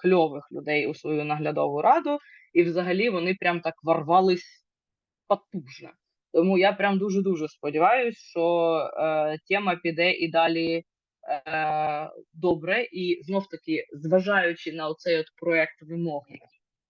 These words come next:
минулого тижня, вони прям дійсно ідуть в гарному напрямі і беруть досвід інших країн за, ем, гайденс, за, за зразок.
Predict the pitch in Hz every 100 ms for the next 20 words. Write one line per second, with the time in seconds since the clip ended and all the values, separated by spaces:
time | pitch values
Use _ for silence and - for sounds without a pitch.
0 | - _ _ _ _ _ _ 277 277 147
1 | 262 320 294 254 262 _ _ _ 147 180
2 | 175 247 208 208 208 202 - _ _ -
3 | 247 233 190 - 165 175 208 - - -
4 | 156 180 160 160 156 156 156 247 311 269
5 | 262 247 - 175 202 233 208 _ _ _
6 | _ _ _ _ - 156 170 190 190 165
7 | 185 190 175 170 190 170 - 165 - 160
8 | 156 190 226 220 151 147 160 165 170 165
9 | 160 - 143 151 147 151 151 147 147 147
10 | 160 _ _ _ _ _ 160 170 156 127
11 | 123 - 143 170 143 101 151 160 160 156
12 | 151 - _ _ 160 165 127